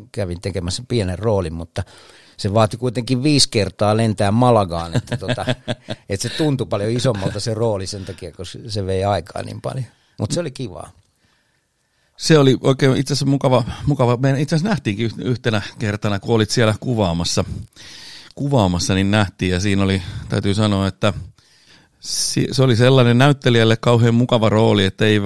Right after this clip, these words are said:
Speaker 2: ei olisi ollut väliä, vaikka olisi mennyt vähän pitkäksi edellinen yö. <laughs>
Speaker 1: Se oli melkein toivottavaa, että,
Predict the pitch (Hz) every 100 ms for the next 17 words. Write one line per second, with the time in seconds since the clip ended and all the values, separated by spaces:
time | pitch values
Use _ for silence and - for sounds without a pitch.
0 | 101 113 110 110 107 120 117 110 123 113
1 | 101 98 - 113 - 110 104 107 110 117
2 | - 104 110 101 92 90 87 87 90 87
3 | - 123 - - - - 1077 988 - -
4 | - - 139 127 135 123 135 120 - 156
5 | 151 120 80 - 85 73 73 - -